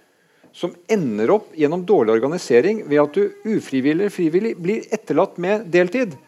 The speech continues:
Og hvis du vil jobbe heltid, så må du jobbe flere deltidsstillinger.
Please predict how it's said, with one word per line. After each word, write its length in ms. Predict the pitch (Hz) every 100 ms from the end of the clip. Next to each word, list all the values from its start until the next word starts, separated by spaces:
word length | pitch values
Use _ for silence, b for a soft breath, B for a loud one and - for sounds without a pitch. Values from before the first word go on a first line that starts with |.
| b b b
Og 80 | 180
hvis 180 | 170 -
du 80 | 202
vil 100 | 202
jobbe 160 | 175
heltid, 300 | 175 156 220
så 140 | - 185
må 80 |
du 60 | 190
jobbe 220 | 180 202
flere 640 | 208 - 156 139 135 202 202 - _ 135
deltidsstillinger. 760 | 143 139 170 170 208 285 -